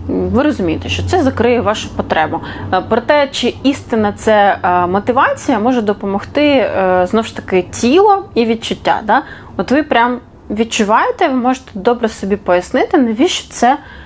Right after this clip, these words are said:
вам потрібно. Ви прям відчуваєте, як ви добре себе будете почувати, якщо ви будете там займатися регулярно спортом. Ем, це відрізняється від того, коли,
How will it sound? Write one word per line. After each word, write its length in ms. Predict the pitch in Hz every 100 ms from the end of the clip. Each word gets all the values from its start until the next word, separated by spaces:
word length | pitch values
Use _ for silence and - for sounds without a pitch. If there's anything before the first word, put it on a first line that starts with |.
| -
вам 340 | 185 214 240 247 - - - - -
потрібно. 520 | 254 - 170 - 175
Ви 120 | 226
прям 320 | 269 262 226 -
відчуваєте, 640 | 247 - 262 190 165 -
як 260 | 170 240 -
ви 60 | 202
добре 280 | 311 294
себе 220 | 247 208 214
будете 300 | 214 196 196
почувати, 520 | 180 - - 494 240
якщо 280 | 220 - 247
ви 120 | 202
будете 440 | 196 220 220 -
там 180 | - 165
займатися 420 | 190 220 302 -
регулярно 600 | 269 - 196 233 226 202 202 - - -
спортом. 600 | - - 180 - - - - - - - - -
Ем, 420 | 185 185 180 180 196
це 160 | - 277
відрізняється 680 | 247 233 226 285 240 220 196
від 140 | 190
того, 260 | 285 392 -
коли, 460 | 220 233 240 196